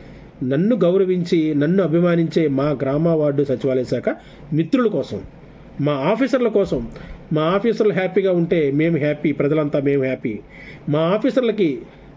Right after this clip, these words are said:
అన్ని ప్రయోజనాలు వస్తే వాళ్ళు హ్యాపీ. వాళ్ళు ప్రయోజనాలు పొందితే మరింత రెట్టించిన ఉత్సాహంతో పనిచేస్తారు.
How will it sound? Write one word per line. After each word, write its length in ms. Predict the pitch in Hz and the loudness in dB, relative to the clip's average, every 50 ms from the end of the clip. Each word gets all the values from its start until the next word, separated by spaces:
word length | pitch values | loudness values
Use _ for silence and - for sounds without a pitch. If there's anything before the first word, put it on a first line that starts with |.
| - | -2
అన్ని 160 | 131 180 226 | 0 0 0
ప్రయోజనాలు 480 | 254 - - 220 220 220 214 220 214 202 | 2 2 2 2 2 2 2 2 2 2
వస్తే 260 | 196 185 - - 226 | 2 0 0 0 0
వాళ్ళు 320 | 202 170 170 165 175 175 139 | 2 2 2 2 2 2 0
హ్యాపీ. 540 | 160 165 170 170 208 190 165 147 131 139 143 - - - - - - - | 0 0 0 0 0 2 2 2 0 -4 -8 -12 -18 -20 -20 -12 -6 -4
వాళ్ళు 340 | 147 151 175 196 208 214 | -2 0 2 2 2 0
ప్రయోజనాలు 720 | 185 170 175 165 175 190 202 202 196 196 202 202 196 190 | 0 0 0 2 2 2 2 2 2 2 2 2 2 0
పొందితే 720 | 180 175 - 175 185 190 202 170 220 202 170 151 131 - - - | 0 0 0 0 2 0 0 2 2 0 0 -2 -4 -8 -10 -8
మరింత 400 | 139 135 135 147 175 196 202 180 | -4 -2 0 0 2 0 2 2
రెట్టించిన 440 | 208 190 175 175 170 208 190 180 185 | 2 2 2 0 0 0 0 2 0
ఉత్సాహంతో 520 | 170 165 165 - 185 170 160 170 165 175 170 | 0 0 0 0 0 2 2 2 0 0 0
పనిచేస్తారు. 760 | - 151 147 151 160 165 156 - - 156 147 147 139 131 | 0 -2 0 2 0 0 0 0 -2 0 0 0 0 -2